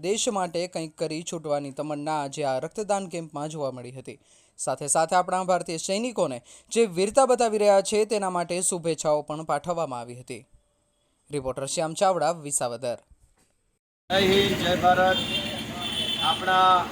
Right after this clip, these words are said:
Speaker 2: ભારત દેશની મહાન સેના, ભારતીય, અ, આર્મી, ભારતીય એરફોર્સ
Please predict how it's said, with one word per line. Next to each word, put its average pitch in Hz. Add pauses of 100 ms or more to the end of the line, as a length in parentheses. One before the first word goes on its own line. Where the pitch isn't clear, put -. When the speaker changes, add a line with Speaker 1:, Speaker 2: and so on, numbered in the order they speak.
(160)
Speaker 2:
ભારત 165
દેશની 180
મહાન 165
સેના, 165 (160)
ભારતીય, 165 (920)
અ, 135 (800)
આર્મી, 180
ભારતીય 135
એરફોર્સ -